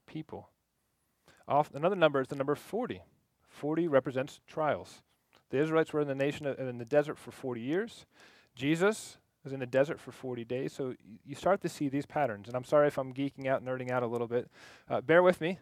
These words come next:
I promise I'll be done with the numbers. Th-, those numbers are important throughout the Bible, though. They are, because I, they're not an accident.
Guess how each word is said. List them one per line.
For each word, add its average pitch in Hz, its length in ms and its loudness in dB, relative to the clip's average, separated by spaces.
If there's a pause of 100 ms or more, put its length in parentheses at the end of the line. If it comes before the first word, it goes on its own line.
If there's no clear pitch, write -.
I 123 60 -10
promise 147 320 0
I'll 127 80 -2
be 135 80 -4
done 147 160 4
with 135 100 -8
the 139 80 -2
numbers. 117 380 -2 (680)
Th-, 143 240 0
those 175 280 2
numbers 160 480 4
are 143 180 2
important 139 480 -4
throughout 151 480 2
the 131 80 -4
Bible, 127 340 2
though. 87 220 -12 (1120)
They 143 200 0
are, 165 180 6
because 135 240 -2
I, 127 160 -6 (160)
they're 156 280 0
not 170 220 2
an 139 120 -2
accident. 123 440 -10